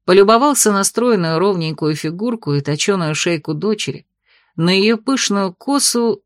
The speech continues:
и гордо вздохнул. Хороша. Но главное, дар у нее оказался светлый,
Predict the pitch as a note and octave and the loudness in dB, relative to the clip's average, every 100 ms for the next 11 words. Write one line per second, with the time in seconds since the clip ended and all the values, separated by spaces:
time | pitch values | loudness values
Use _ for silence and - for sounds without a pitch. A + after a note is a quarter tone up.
0 | _ F3+ E3+ D#3+ D3+ F#3 C4+ B3+ A3+ G#3 | _ -2 0 0 -2 0 2 2 -2 -2
1 | E3+ E3+ - D3 D3 - _ _ _ _ | -4 -4 -6 -6 -8 -12 _ _ _ _
2 | _ _ - E3+ D#3+ D3 - C#3+ E3+ F#3 | _ _ -2 0 0 0 -2 -4 -6 -10
3 | _ _ _ _ _ _ _ - D#3+ D#3 | _ _ _ _ _ _ _ -6 -4 0
4 | F3 F3 E3 D#3+ D3+ E3+ F#3+ F#3 D#3+ D3+ | 0 2 0 -2 -2 0 0 0 0 -2
5 | D3+ D#3 D#3+ E3 D3 D#3+ - F3 F#3 D#3 | -2 -2 -2 0 0 0 0 0 -2 -2
6 | - | -12